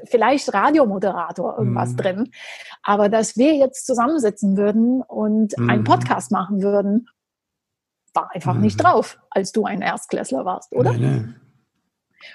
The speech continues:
Speaker 1: Und, äh, genauso werden die jetzigen Erstklässler oder die jetzigen sogar Gymnasiasten oder Realschüler oder fünfzehnjährige, die werden auch bereits schon in fünf, sechs Jahren in Jobs arbeiten, die wir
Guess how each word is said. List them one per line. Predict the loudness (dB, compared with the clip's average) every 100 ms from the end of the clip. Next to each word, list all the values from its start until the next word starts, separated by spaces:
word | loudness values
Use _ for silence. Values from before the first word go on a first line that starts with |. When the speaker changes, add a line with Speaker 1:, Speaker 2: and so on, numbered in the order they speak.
| _ _ 0
Speaker 1:
Und, | 2 2 2 4
äh, | 4 6
genauso | 4 4 6 6 6 6
werden | 4 4 4 2 0
die | -10 -4 2
jetzigen | 2 2 -4 -4
Erstklässler | -4 -4 -4 -2 0 0 0 0
oder | 0 -2 -2
die | 0
jetzigen | 0 0 0 0
sogar | -2 -2 0 2 0 0 -2
Gymnasiasten | -2 -2 0 2 2 0 -4 0 2 2
oder | 0 2 2 2 0 0
Realschüler | 2 2 2 0 4 4 4
oder | 2 0 2
fünfzehnjährige, | 0 2 2 2 2 0 0 0 -2 -14 _ -20 _ -18
die | -4 2 4
werden | 4 4 -2 0
auch | 0 0 2
bereits | 2 2 0 -4
schon | -6 -4
in | -4
fünf, | -2 -4 0
sechs | -2 2
Jahren | 2 4 2 0
in | 2
Jobs | 0 0 -2
arbeiten, | 0 2 2 0 -2 -2
die | -2 2
wir | 2 4 2